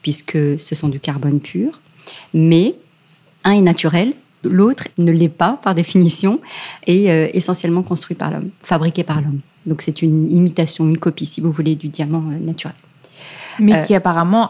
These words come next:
Speaker 2: a toutes les mêmes caractéristiques
Speaker 1: Exactement,
Speaker 2: que le
Speaker 1: c'est ce
Speaker 2: diamant
Speaker 1: que je
Speaker 2: normal.
Speaker 1: disais, oui.
Speaker 2: Mm.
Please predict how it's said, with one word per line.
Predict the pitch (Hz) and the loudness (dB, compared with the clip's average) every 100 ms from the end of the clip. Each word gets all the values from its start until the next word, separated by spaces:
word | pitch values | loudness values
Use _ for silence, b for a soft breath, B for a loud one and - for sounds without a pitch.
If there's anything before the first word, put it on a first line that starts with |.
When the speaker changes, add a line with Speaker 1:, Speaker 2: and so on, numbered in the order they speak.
| - | -2
Speaker 2:
a | |
toutes | 180 - 233 - | -6 -4 -6 0
les | 208 | 2
mêmes | 190 190 | 2 2
caractéristiques | 190 180 165 - 175 165 | 0 -2 -2 -4 -4 0
Speaker 1:
Exactement, | 185 - 185 | 0 2 2
Speaker 2:
que | |
le | 190 | 2
Speaker 1:
c'est | 165 | 0
ce | 160 | -2
Speaker 2:
diamant | 160 | 0
Speaker 1:
que | |
je | 175 | 2
Speaker 2:
normal. | 196 160 156 | 2 0 2
Speaker 1:
disais, | 185 | 0
oui. | 151 160 | 0 0
Speaker 2:
Mm. | 165 | -2